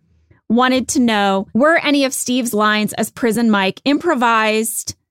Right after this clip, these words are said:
Yes, some, 'cause I looked at the script. But, like, the main ones, the ones that you remember, like, about the gruel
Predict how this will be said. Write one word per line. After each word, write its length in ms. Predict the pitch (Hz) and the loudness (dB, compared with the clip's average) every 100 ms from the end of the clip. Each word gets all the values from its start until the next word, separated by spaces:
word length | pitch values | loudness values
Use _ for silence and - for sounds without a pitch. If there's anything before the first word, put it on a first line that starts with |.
| _ - | _ -4
Yes, 680 | 240 349 294 135 - - - | 0 2 0 -2 -8 -12 -10
some, 640 | - - 294 220 147 - - _ _ - | -10 -2 2 2 -2 -10 -16 _ _ -4
'cause 160 | 247 | 0
I 100 | 262 | 0
looked 200 | 269 330 | 0 -2
at 80 | 254 | -4
the 80 | 269 | -4
script. 480 | - 220 170 - - _ _ - | -2 -2 -2 -8 -18 _ _ -2
But, 240 | 269 - - | 0 -2 -2
like, 300 | 269 269 233 | 0 0 0
the 100 | 277 | 2
main 500 | 254 277 294 349 359 | 4 4 2 0 0
ones, 440 | 359 359 349 349 | 0 0 0 -2
the 100 | - 254 | 0 0
ones 340 | 247 269 - | 2 0 0
that 120 | 311 | -2
you 160 | 247 254 | -2 0
remember, 640 | 247 226 233 262 262 262 | 0 0 0 0 0 -2
like, 240 | 254 220 - | -4 -4 -4
about 460 | 208 220 220 - - | -4 -2 -2 -2 -4
the 80 | 190 | -2
gruel 680 | 202 233 254 247 240 269 | 0 0 2 2 0 -2